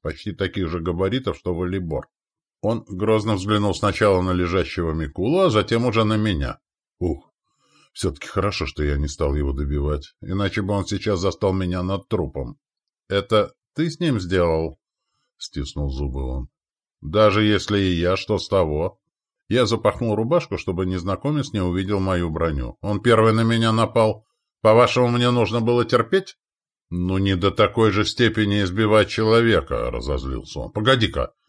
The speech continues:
а ты не тот ли скудоумный сын знахаря?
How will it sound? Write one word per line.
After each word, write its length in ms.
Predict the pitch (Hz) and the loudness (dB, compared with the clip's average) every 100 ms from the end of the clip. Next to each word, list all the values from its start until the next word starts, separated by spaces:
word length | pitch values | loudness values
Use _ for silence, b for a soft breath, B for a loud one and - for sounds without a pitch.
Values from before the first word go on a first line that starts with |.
| _ _ _ | _ _ _
а 180 | - 101 | 0 0
ты 180 | - 139 | 0 0
не 140 | 143 | 2
тот 260 | 143 185 170 | 2 0 0
ли 60 | |
скудоумный 640 | 160 - 123 123 117 107 95 | -2 0 4 6 6 2 0
сын 220 | 107 95 | -2 -2
знахаря? 580 | 85 90 - 73 65 | 0 -2 -2 -4 -6